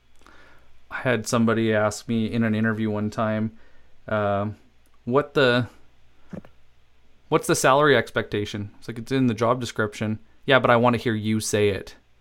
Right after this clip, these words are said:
<laughs> was how they led the pho-, the call. And so I, I told them quickly, and I was like, "I have a feeling that, uh, this might not be a good fit for you."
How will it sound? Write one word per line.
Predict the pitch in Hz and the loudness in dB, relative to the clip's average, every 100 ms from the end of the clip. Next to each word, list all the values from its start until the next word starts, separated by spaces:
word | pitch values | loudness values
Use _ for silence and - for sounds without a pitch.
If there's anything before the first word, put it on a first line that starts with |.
| _ _ _ _ _ | _ _ _ _ _
<laughs> | - - - - | -18 -18 -6 0
was | 233 | 4
how | - 156 | 8 8
they | 143 | 6
led | 135 135 123 | 4 4 2
the | |
pho-, | 120 127 - | -4 -6 -6
the | 131 | -6
call. | - 127 117 - - - - _ - _ - - - | 0 0 0 -4 -18 -20 -20 _ -20 _ -20 -20 -14
And | - 120 | -6 -4
so | 113 | 0
I, | 107 104 - - | 0 0 -6 -8
I | 117 | -6
told | - 117 110 | -2 0 0
them | 110 110 | 0 -2
quickly, | - 117 123 | -2 -2 0
and | 113 | 0
I | |
was | 110 113 | 0 0
like, | 107 - - | -4 -6 -6
"I | 127 | -2
have | 170 | 0
a | 165 | -2
feeling | - 196 202 156 | -2 0 0 2
that, | 135 117 117 127 | 2 0 0 0
uh, | 120 110 104 - _ _ _ _ - | 2 2 0 -8 _ _ _ _ -6
this | 139 143 | -4 0
might | 160 | 0
not | 175 151 | 0 2
be | 135 | 2
a | |
good | 110 113 - | 2 0 2
fit | 214 277 | 2 2
for | - 120 | 0 -2
you." | 101 101 98 | -2 -6 -8